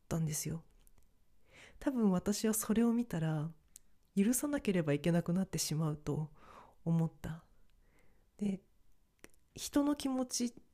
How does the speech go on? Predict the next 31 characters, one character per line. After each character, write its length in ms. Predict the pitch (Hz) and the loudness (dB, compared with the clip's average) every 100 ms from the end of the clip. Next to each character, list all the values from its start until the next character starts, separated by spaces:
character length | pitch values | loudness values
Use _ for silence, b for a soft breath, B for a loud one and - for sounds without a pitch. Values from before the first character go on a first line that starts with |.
| _ | _
そ 160 | - 254 | -4 0
れ 100 | 277 | 2
ぞ 120 | 277 | 4
れ 100 | 240 | 2
の 120 | 180 | 2
方 260 | 165 - 165 | -2 -4 -2
の 100 | 160 | -2
気 160 | - | -2
持 120 | 170 170 | -2 0
ち 140 | - | 0
も 180 | 165 160 | 0 0
分 100 | 165 | -2
か 140 | 214 | 0
り 120 | 233 | 0
ま 140 | 247 254 | 2 0
す 120 | - | -2
か 120 | 165 | -4
ら、 360 | 156 156 156 160 - - - b b b b b b b b 175 | 0 2 2 -2 -8 -20 -20 b b b b b b b b -6
う 40 | |
ん。 380 | 175 170 165 165 B B B B | -2 -2 -2 -6 B B B B
で 80 | 220 | -4
も、 540 | 202 185 180 170 160 - _ - _ _ _ - - _ - | 0 2 2 0 -2 -10 _ -20 _ _ _ -20 -20 _ -8
な 120 | 254 | -6
ん 60 | |
だ 120 | 240 180 | -2 -2
ろ 120 | 156 | -2
う 40 | |
な、 220 | 156 160 165 | -2 -4 -4
そ 120 | 214 | -4
の 100 | 240 | -4
時、 520 | 262 247 170 165 160 | -4 -8 -6 -6 -8